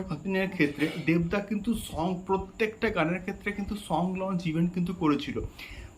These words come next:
ডিফারেন্ট, ডিফারেন্ট প্লেসে, এবং ইভেন ট্রেলার লঞ্চ ইভেন্টও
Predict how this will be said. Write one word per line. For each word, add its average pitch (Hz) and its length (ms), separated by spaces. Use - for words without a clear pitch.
ডিফারেন্ট, 226 380
ডিফারেন্ট 196 380
প্লেসে, 165 400
এবং 185 120
ইভেন 190 200
ট্রেলার 170 420
লঞ্চ 185 180
ইভেন্টও 165 280